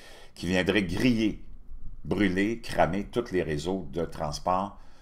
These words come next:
d'électricité. Ok ? Les fameux, ce qu'on appelle, euh, en anglais, là, E M P. J'ai toujours un peu de difficulté à reprendre, euh, les, les, les, euh, les impulsions électro-,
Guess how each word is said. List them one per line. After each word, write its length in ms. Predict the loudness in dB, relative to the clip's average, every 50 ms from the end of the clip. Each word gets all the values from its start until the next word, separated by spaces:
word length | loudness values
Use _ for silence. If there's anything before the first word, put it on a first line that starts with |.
| -20 -20 -20 -20 -20 -20 -16 -2
d'électricité. 800 | 0 2 2 2 0 -4 -8 -4 -2 -2 -2 -2 -4 -12 -16 -18 -18 -18 -18 -18 -18 -18 -20 -20 -20 -20 -20 -20 -20 -20 -20 -20 -20 -18 -16 -18
Ok ? 120 | -14 -6 -4
Les 380 | -2 -2 -2 -4 -6 -6 -6
fameux, 440 | 2 4 4 6 6 4 2 2 0
ce 100 | -2 -2
qu'on 140 | -2 0 0
appelle, 380 | 0 2 4 4 4 6 4
euh, 260 | 2 2 2 -2 -4 -6 -8 -10 -8 -8 -8 -8 -8 -10 -12 -8
en 140 | -4 -2
anglais, 360 | -2 0 -2 -2 0 0 0 2
là, 180 | 2 0 0 0 2
E 160 | 4 4 4 4
M 220 | 2 0 2 2 2 4
P. 280 | 4 4 4 2 0 -2 -2 -4 -4 -4 -6 -8 -8 -6 -6 -8 -8 -8 -10 -2 0 0 0 0 -2 -6
J'ai 100 | -8 -8
toujours 360 | -8 -4 0 2 2 2 2
un 80 | 0 -2
peu 160 | -4 -8 -10
de 60 | -10
difficulté 520 | -10 -10 -10 -10 -8 -6 -4 -2 0 2
à 60 | 0 0
reprendre, 500 | 0 -4 -4 -2 -2 -4 -4 -4 -4 -4
euh, 320 | -4 -4 -6 -6 -8 -6 -6 -6 -6 -6 -6 -8 -2
les, 260 | 2 4 4 4 4
les, 300 | 2 2 2 2 2 0
les, 280 | 0 0 2 2 2 2
euh, 120 | 0 -2 -4 -6 -4
les 240 | -2 0 4 6 6
impulsions 640 | 6 6 4 2 4 4 6 6 6 4 4 2 -4 -10 0 2
électro-, 760 | 2 4 6 4 4 4 2 0 4 6 6 6 6 4